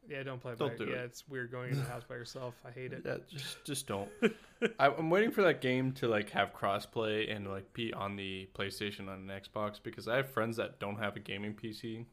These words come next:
Speaker 1: Yeah.
Speaker 2: That really wanna play it, and I'm like, "Guys, I really want you to play it, but I, you just can't right now." <laughs>
Speaker 1: Right. And that's only one man
Speaker 2: Yeah.
Speaker 1: army doing that game. With that being said,
Speaker 2: Mm.
Speaker 1: another team that's doing a new game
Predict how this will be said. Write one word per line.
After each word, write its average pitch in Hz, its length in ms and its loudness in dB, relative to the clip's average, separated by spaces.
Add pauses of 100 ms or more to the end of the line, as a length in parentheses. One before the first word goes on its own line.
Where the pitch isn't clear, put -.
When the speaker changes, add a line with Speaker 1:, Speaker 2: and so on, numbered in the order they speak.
(140)
Speaker 1:
Yeah. 139 240 -4 (600)
Speaker 2:
That - 240 -2 (100)
really 113 420 2
wanna 104 220 0
play 101 300 -4
it, 113 180 -4 (120)
and 107 120 -4
I'm 101 100 -4
like, 101 160 -6 (180)
"Guys, 113 380 -10
I 110 40 -18 (120)
really 123 260 2
want 104 220 -6
you - 80 -16
to - 60 -18
play 104 220 -10
it, 95 160 -14
but 98 120 -12
I, 101 80 -16 (460)
you 107 100 -10 (100)
just - 280 -6
can't - 300 -4
right 107 200 -10
now." - 320 -10
<laughs> - 40 -20 (280)
Speaker 1:
Right. 131 400 -4 (240)
And 151 240 -2
that's 196 240 -2
only 151 140 0
one 139 240 -4
man 131 160 -4
Speaker 2:
Yeah. 127 60 -4
Speaker 1:
army 170 240 -4
doing 123 240 -6
that 120 180 -8
game. 123 240 -8 (520)
With 156 100 0
that 254 160 8
being 214 140 4
said, 147 320 -2 (340)
Speaker 2:
Mm. 143 80 -4
Speaker 1:
another 185 280 4
team 143 360 -6
that's 127 200 -8
doing 135 380 -6
a 131 40 -4
new 127 180 -6
game 123 400 -8